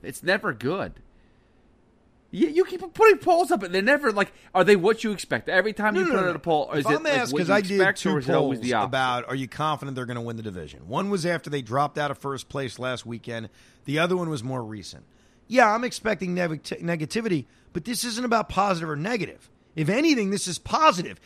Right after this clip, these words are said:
Speaker 2: If you're saying they made the right decision
Speaker 1: <laughs>
Speaker 2: taking
Speaker 1: No.
Speaker 2: DeGrom out after six innings, you're defending the Mets. That's a positive opinion, and I don't get it. He threw
Speaker 1: Right.
Speaker 2: ninety, a-, and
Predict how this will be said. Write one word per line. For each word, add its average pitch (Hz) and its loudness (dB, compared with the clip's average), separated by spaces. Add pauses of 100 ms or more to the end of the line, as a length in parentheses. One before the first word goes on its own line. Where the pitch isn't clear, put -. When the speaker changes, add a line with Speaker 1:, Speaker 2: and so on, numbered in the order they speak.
(120)
Speaker 2:
If 170 2
you're 285 2
saying 269 0
they 233 -4
made 247 -2
the 190 0
right 185 0
decision 190 -6
Speaker 1:
<laughs> - -10
Speaker 2:
taking 180 -4
Speaker 1:
No. 156 -4
Speaker 2:
DeGrom 233 2
out 214 2
after 185 0
six - -4
innings, 226 -2 (280)
you're 247 0
defending 262 4
the 254 2
Mets. 302 2 (320)
That's - 0
a 285 6
positive 277 -2
opinion, 254 0 (260)
and 240 -6
I 277 0
don't 285 -8
get 311 8
it. 233 -6 (680)
He 285 2
threw 277 -4
Speaker 1:
Right. 226 -4
Speaker 2:
ninety, 277 -2 (320)
a-, 233 -12
and 240 -6